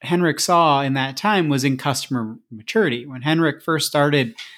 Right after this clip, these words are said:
the B I O rule, people were mostly consuming reports. They moved more to consuming data sets and even raw data. As part of that, they, the overall team o-,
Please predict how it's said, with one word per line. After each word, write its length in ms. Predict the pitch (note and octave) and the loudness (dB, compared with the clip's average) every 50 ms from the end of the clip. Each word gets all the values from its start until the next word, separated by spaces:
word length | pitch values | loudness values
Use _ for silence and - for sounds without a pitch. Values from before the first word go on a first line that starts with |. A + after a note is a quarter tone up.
| - _ _ | -20 _ _
the 100 | - C3+ | -4 -2
B 220 | A2 A#2+ D#3+ D#3 D3 | 2 4 4 4 4
I 200 | C#3 C3+ C3 C3+ | 4 4 4 4
O 140 | D3+ F3 | 4 4
rule, 440 | E3+ C#3 A#2+ A2+ A2 A2+ A#2+ C3+ - _ | 2 2 2 0 0 -2 -4 -6 -8 _
people 300 | - G3+ G3 G3+ - G#3+ | -4 -4 -4 -2 -2 0
were 160 | G#3 G#3 F#3+ | 0 2 2
mostly 460 | E3+ E3 D#3+ E3 E3+ E3 - F3+ E3 | 2 2 2 2 0 0 0 0 -2
consuming 580 | D#3 - D#3 D3 - - D#3 D3 D3 D3 C3+ B2+ | 0 0 -2 -2 -2 0 2 2 4 4 2 0
reports. 580 | A#2+ A#2 - - F#3+ E3 - - - - - _ _ _ _ _ _ _ _ _ _ _ | -2 -6 -6 -4 -4 -4 -6 -8 -18 -20 -20 _ _ _ _ _ _ _ _ _ _ _
They 100 | - E3+ | 0 2
moved 340 | E3+ F3+ A3 B3+ A#3+ - - _ _ _ - | 4 4 4 2 0 -2 -6 _ _ _ -6
more 240 | F3 E3+ F3+ F3+ F3+ | -2 0 0 0 0
to 240 | E3+ - - F#3 E3 | 0 -2 -2 -2 -2
consuming 580 | - E3+ D#3 - - E3+ D#3+ D3+ C#3+ C3 A#2+ | 0 -2 -2 -2 0 0 2 2 2 2 2
data 260 | A2 D#3 F#3 G#3+ G3+ D3+ | 2 2 2 2 2 0
sets 380 | - C#3+ A#2+ A#2+ B2 - - - | -2 -2 -4 -4 -4 -8 -8 -4
and 160 | D#3+ D#3 E3 | -4 -2 0
even 360 | F3+ G3+ F#3+ G3 E3+ D#3 C3 | 0 0 0 0 -2 -2 -2
raw 320 | A#2+ C3+ C#3 C#3 C3+ C3 | 0 2 2 2 2 2
data. 500 | B2 A2+ - D3 C#3+ D3 C3+ B2+ - G2+ _ _ _ _ _ _ _ _ _ _ _ _ _ - | 0 -2 -4 -2 -2 -2 -2 -4 -6 -14 _ _ _ _ _ _ _ _ _ _ _ _ _ -18
As 80 | C#3 | -8
part 220 | - G#3 G#3+ A3 G#3+ | 0 0 2 2 2
of 100 | F#3 D#3+ | 0 2
that, 320 | E3 D3+ D#3 - A3 D3+ | 2 2 2 0 -2 -4
they, 520 | D#3 D#3 D3+ D3+ D3 C#3+ C#3+ D#3+ D3+ - _ _ _ - | -2 2 4 4 4 4 2 0 -4 -8 _ _ _ -20
the 460 | E3 C#3+ C3+ C3 C3+ D3 C#3+ D3+ D3 | -18 -16 -8 -2 0 2 2 2 2
overall 380 | D#3+ E3 D#3 C#3+ D#3 D3+ C#3+ C3+ | 0 0 0 2 2 2 2 2
team 340 | C#3 - A#3 A#3 G#3+ F3+ D3 | 0 0 0 2 2 2 0
o-, 200 | C3+ D3 - | -2 -4 -6